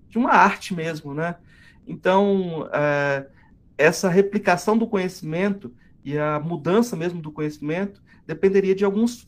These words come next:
focos de alguma coesão social, né? Isso é, isso é indispensável. A ideia de autoridade, ela, no Brasil, ela é muito mal percebida.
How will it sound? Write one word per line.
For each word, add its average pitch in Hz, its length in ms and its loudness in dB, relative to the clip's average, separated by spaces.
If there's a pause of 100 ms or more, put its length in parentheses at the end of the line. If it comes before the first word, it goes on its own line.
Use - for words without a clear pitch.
focos 202 380 4
de 202 60 2
alguma 208 180 0
coesão 202 440 0
social, 196 640 -4 (140)
né? 143 260 -10 (400)
Isso 156 260 -10
é, 160 720 -6 (320)
isso - 260 -14
é 160 100 -8
indispensável. 160 800 -4 (300)
A 175 100 0
ideia 214 240 2
de 214 80 0
autoridade, 170 880 0 (720)
ela, 180 880 -2
no 180 100 -6
Brasil, 180 420 -2
ela 190 100 0
é - 20 -2
muito 196 1040 0
mal 180 840 -4
percebida. 165 880 -4